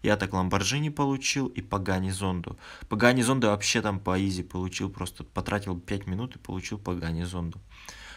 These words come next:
Также вот на картах вот есть всякие, сука, краны, стенды, самолеты иногда летают. Это так бесит. И вот когда вы на них засматриваетесь,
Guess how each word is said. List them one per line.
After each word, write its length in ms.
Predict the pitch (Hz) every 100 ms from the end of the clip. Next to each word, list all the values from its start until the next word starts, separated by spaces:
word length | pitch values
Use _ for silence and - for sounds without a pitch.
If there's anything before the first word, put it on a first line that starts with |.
| -
Также 220 | 131 127 127
вот 80 |
на 100 | 127
картах 400 | 117 139 - -
вот 120 | 104 104
есть 120 | 101
всякие, 260 | 104 104
сука, 280 | 104 107 101
краны, 580 | 98 101 104 104 104 107
стенды, 560 | 104 - 101 104 104 104
самолеты 600 | - 95 95 107 113 110
иногда 320 | 107 101 101
летают. 500 | 101 101 104 101 98
Это 140 | -
так 240 | - 113 113
бесит. 420 | 117 113 - - - - - -
И 20 |
вот 120 | 101
когда 220 | 101 110 101
вы 100 | 101
на 60 |
них 160 | 101 98
засматриваетесь, 1160 | 92 - 107 - 151 143 135 - 135 - -